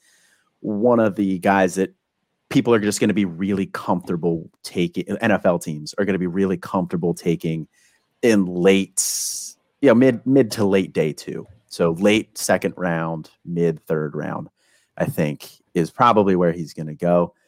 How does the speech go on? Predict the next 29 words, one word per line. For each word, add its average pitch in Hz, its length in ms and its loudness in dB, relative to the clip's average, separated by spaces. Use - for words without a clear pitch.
But, 85 340 2
you 110 120 4
know, 95 80 6
like 95 100 6
I 92 60 4
said, 98 160 4
I 101 80 6
th-, 113 160 0
and 117 120 4
I 117 60 4
think 113 240 0
that's 101 160 2
just - 220 -4
a 110 60 8
lot 104 200 8
of 98 80 2
it 87 80 0
with 95 120 -8
this 90 160 -8
wonky 90 400 -6
offseason. 87 540 -2
I 85 40 -6
think 87 160 -6
people 90 180 -4
are 85 40 -2
just 85 160 -6
gonna 85 120 -6
be 82 100 -4
v-, 78 140 -12